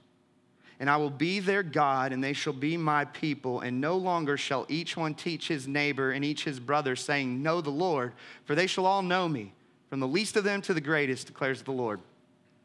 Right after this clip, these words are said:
God promises to, to write his law on human hearts, embedding his will deep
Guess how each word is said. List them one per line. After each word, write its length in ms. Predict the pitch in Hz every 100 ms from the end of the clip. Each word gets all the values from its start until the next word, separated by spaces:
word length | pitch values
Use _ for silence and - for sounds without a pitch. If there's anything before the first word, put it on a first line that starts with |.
| _ _ _ _ _ _ _ - -
God 180 | - 165
promises 460 | 165 190 196 - 165
to, 140 | 165 135 -
to 100 | 165
write 380 | 135 151 180 196
his 280 | 202 175
law 680 | 156 143 175 175 127 127 - - _ _ _ _ -
on 160 | 156 143
human 340 | - 185 170
hearts, 720 | 127 - 196 165 - - - - - _ _ -
embedding 520 | 151 143 170 175 202
his 200 | 175 165
will 520 | 139 156 180 151 127
deep 480 | 123 113 170 185 -